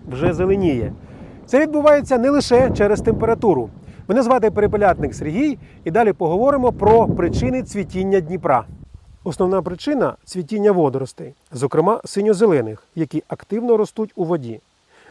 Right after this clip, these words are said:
Навіть без сильної спеки водорості можуть розквітнути, якщо у річці багато поживних речовин. Такі речовини потрапляють у воду з добрив,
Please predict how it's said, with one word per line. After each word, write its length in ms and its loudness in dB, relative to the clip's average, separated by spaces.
Навіть 260 2
без 180 -2
сильної 460 0
спеки 460 0
водорості 460 0
можуть 380 0
розквітнути, 840 -4
якщо 360 -6
у 100 -4
річці 380 -8
багато 440 0
поживних 560 -4
речовин. 440 -4
Такі 220 -2
речовини 540 0
потрапляють 640 -2
у 100 -4
воду 260 -2
з 80 -6
добрив, 440 -2